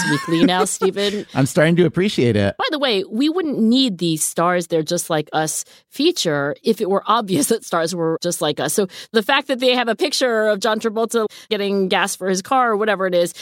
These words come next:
Speaker 1: is because they are not like us. You appreciate these glimpses that they are sometimes living a quotidian life like the rest of us.
Speaker 2: You mentioned that earlier when you were untenured, <laughs> let's say, you might have not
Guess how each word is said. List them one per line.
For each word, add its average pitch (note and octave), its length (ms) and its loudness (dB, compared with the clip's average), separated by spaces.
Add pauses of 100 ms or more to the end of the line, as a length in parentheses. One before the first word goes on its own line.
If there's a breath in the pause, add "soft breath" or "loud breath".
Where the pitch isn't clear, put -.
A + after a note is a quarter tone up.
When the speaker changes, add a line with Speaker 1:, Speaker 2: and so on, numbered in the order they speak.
(160 loud breath)
Speaker 1:
is G#3+ 320 0
because G#3 760 0 (100)
they F#3+ 200 2
are G#3+ 260 2
not D3 260 -2
like C3+ 220 -6
us. - 380 -8
You E3 480 0
appreciate G3 680 0
these E3+ 240 2 (320 loud breath)
glimpses F3 680 2
that E3 100 -2
they F#3 100 2
are F#3 60 2
sometimes F3+ 960 0 (320 loud breath)
living F#3 340 2
a D#3+ 160 2
quotidian E3+ 520 0
life D#3+ 320 -4
like D3 180 -2
the D3 80 -2
rest A2+ 200 -4
of - 80 -14
us. - 240 -10 (520 loud breath)
Speaker 2:
You C3 120 8
mentioned D#3+ 280 2
that A2+ 160 2
earlier C#3+ 500 4
when G#2+ 140 4
you A2+ 80 4
were A2 80 0
untenured, C3 560 2
<laughs> - 0 -
let's A#2+ 240 2
say, B2 100 2
you A#2 200 4
might A#2 220 4
have G2 200 0
not A2+ 480 4